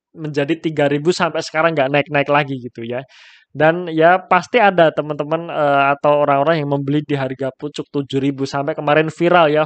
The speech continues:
viral bahwa, eh, ada, ada, apa namanya, ibu-ibu yang pakai uang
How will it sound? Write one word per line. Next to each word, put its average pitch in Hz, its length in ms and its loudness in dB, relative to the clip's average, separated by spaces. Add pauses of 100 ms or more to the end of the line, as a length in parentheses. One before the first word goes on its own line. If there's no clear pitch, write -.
viral 156 400 2
bahwa, 143 400 2 (480)
eh, 135 180 2 (140)
ada, 135 600 4
ada, 135 220 4 (300)
apa 156 160 0
namanya, 156 320 -2
ibu-ibu 139 440 0
yang 135 200 0
pakai 135 320 0
uang 135 260 -2